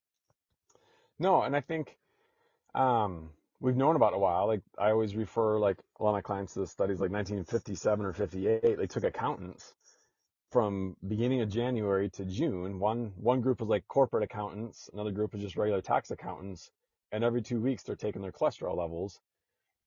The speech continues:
And so what do you think happens around January thirtieth for the corporate accountants? Well, their cholesterol skyrockets 'cause there's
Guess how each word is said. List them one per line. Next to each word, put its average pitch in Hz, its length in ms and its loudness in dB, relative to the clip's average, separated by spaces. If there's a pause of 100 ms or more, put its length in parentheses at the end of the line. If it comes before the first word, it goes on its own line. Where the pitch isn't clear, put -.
(120)
And 110 160 -4
so 101 440 0 (680)
what 117 120 0
do 123 40 2
you 110 40 0
think 117 140 -2
happens 113 640 0
around 104 540 0
January 107 640 -2
thirtieth 101 500 0
for 107 160 -4
the 98 80 -4
corporate 170 340 2
accountants? 80 520 -12
Well, - 100 -12
their 104 120 -2
cholesterol 98 540 -4
skyrockets - 640 -2
'cause 90 200 -8
there's 95 480 -4